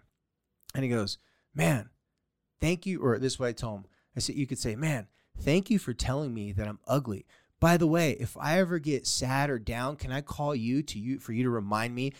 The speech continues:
how horrible per-, how horrible of a person I am and how bad my life sucks? That would really help out a lot."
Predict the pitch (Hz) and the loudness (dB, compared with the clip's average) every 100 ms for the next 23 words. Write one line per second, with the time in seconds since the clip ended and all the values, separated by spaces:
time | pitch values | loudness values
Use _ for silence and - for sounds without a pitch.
0 | - 117 110 127 123 113 - 113 123 - | -4 2 4 4 2 -2 -4 -6 -6 -6
1 | 110 92 127 131 127 135 - 101 101 - | -6 2 6 6 4 -2 -6 -10 -6 -6
2 | 123 - 131 131 139 147 - - 135 131 | -4 -4 -4 -4 -4 -6 -12 -6 -2 0
3 | 127 95 104 120 123 117 107 120 - 139 | 0 2 0 2 0 0 0 0 0 0
4 | 165 - - _ 104 143 190 135 123 110 | 0 -4 -20 _ 4 6 6 4 2 2
5 | 104 107 95 92 92 104 - | 0 -2 -4 -6 -4 -6 -6